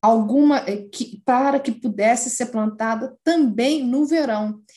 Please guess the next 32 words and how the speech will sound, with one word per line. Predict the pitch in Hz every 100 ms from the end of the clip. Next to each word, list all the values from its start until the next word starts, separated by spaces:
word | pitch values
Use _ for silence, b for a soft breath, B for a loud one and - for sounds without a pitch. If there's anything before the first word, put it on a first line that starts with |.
| b -
Então, | 277 269 - 320 392 220 185 b b b _
hoje | 240 330 349 285
a |
gente | 269 269 -
tem | 247
produção | 240 233 220 - 220
de | 214
cenoura | - 202 220 262 240 - _
o | 247 285 -
ano | 240 262 269 269 -
inteiro. | 320 320 285 294 247 180 - _ _
A | - 214
gente | 233 233
tem | - 240
produção | 226 220 - 208
de | 208
cenoura | - 185 190 233 254 196 151 b b b b _
em | 254
gra-, | 220 208 226 226 202
grande | 208 226 240 294
escala. | - - 247 247 240 170 165 - _ _ _ _ _ _
É, | 180 -
a | 175
gente | 214 226 -
tem, | 240 233 233 - -
é, | - 196 180 170 165
grande | 190 226 240
escala | 233 - 240 262
do | 277
tipo, | - - 233 196 - 165 -
com | 214 196
plantadeira, | 202 277 311 285 214 214 233 240 240